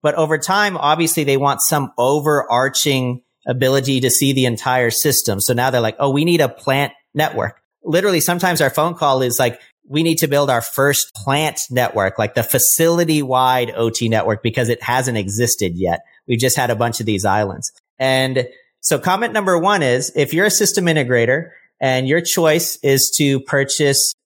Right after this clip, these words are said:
an industrial managed switch, uh, t-, let's just say it's an eight port gigabit copper switch. Uh, they tend to look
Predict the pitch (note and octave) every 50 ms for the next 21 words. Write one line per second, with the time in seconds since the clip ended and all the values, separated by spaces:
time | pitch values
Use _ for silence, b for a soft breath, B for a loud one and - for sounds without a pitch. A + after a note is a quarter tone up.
0 | - - C3 B2+ B2+ B2 A#2+ A#2+ C#3 C#3 D3+ - - - F3 E3+ E3+ E3 E3 E3
1 | D3+ D3 C#3+ D3 D3 D3 C#3 - - - - - B2+ A#2+ A#2+ A#2+ - - - -
2 | _ _ - C3 A#2+ A#2 A2+ A2+ A2 - - - - - - - C3 B2+ A#2+ -
3 | - - - D3 C3 - - C3 B2+ - C#3 - - C#3 C3+ C3+ - - - D3
4 | C#3 C3 B2 - _ _ _ _ _ _ - - C#3 C3+ C3+ C3 C3+ C3+ B2 -
5 | - - C#3 A2 A#2+ - - A#2+ - - - B2 A2+ G#2+ - - - - - b
6 | b b b b - A2+ A2 A2 A2 A2 G#2+ - - B2+ C3 C3+ C3 - C#3+ C3
7 | C3 B2+ B2+ B2 C3 C3 B2+ -